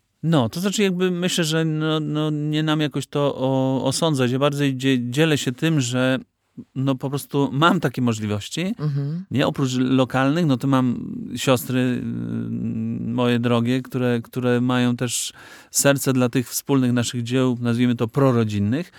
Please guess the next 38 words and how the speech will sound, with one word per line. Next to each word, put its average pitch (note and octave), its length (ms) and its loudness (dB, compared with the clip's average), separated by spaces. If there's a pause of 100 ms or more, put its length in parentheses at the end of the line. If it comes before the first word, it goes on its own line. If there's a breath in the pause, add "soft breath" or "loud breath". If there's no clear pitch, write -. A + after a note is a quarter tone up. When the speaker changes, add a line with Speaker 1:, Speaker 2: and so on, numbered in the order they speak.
(360 loud breath)
Speaker 1:
I D#3+ 100 0
to F#3 120 4
wymaga G3+ 400 4
trochę B2+ 380 2
wysiłku, A2 540 -4
ale E3 300 0 (1120)
w, - 120 -20 (260)
w - 60 -12
sumie E3 280 0
to B2 100 -2
jest A2 100 -2
naprawdę G#2 340 -2
proste. - 460 -12 (520 loud breath)
I D#3+ 100 4
mamy E3 260 6
też B2+ 140 -2
taką A#2 180 -6
możliwość, A2+ 460 -2
że, A2+ 100 -2
jak G#2 160 -4
nie, C#3 140 -2
po C3 140 -6
godzinie A#2+ 360 0
piętnaście, A#2+ 480 -2
jak G2+ 60 -4
jesteśmy G2 320 -8
w - 40 -20
kościele, D#3+ 400 -4
no, D3+ 80 0
bo E3 100 -2
to, E3+ 80 0
wiadomo, D#3+ 340 -2
że C#3+ 100 0
jest B2+ 140 0
też A#2+ 200 -2
o-, A2+ 320 0
otoczone A2 440 -4
jakimś G2+ 300 -8